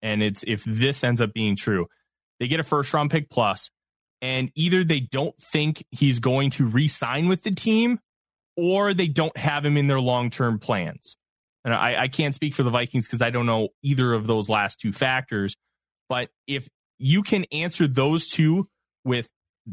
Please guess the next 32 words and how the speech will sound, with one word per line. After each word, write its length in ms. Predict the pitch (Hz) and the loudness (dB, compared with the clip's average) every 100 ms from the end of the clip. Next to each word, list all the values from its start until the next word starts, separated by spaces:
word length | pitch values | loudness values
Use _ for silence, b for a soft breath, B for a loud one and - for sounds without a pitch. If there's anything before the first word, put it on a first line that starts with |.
| - | -12
"Yes, 340 | 131 127 139 - | -2 0 0 -2
that's 240 | 151 151 | -4 -4
correct," 480 | - 131 117 147 _ _ | -2 0 2 0 _ _
then 160 | 123 147 | 0 2
you 100 | 208 | 4
move 240 | 247 330 | 2 0
him. 180 | 95 - _ _ _ _ _ - | -6 -10 _ _ _ _ _ -8
And 320 | 151 156 156 - | -4 0 0 0
I 120 | 151 | -2
think 300 | - 175 170 _ _ _ - | 0 0 -2 _ _ _ -8
that 140 | 170 - | -8 -4
that's 240 | 165 170 | -6 -2
the 80 | 185 | 0
only 160 | 165 156 | 2 2
reason 280 | 165 151 | 4 4
why 280 | 120 117 113 - | 2 0 -2 -6
you 240 | 131 131 160 | -2 2 4
would 340 | 196 381 185 | 4 0 2
move 260 | 107 90 - | 0 0 -4
him. 180 | 80 - | -6 -6
If 160 | 139 | -2
you 120 | 214 294 | 0 0
think 220 | 320 285 | 0 0
he's 180 | 226 180 | 0 2
gonna 160 | 180 | 2
be 100 | 165 | 2
a 60 | 135 | 0
part 240 | - 156 | 0 -2
of 80 | 147 | 0
your 80 | 135 | 0
long-term 460 | 127 123 - 110 | 0 -2 -2 -2
plans, 440 | - 185 180 113 | 0 0 0 0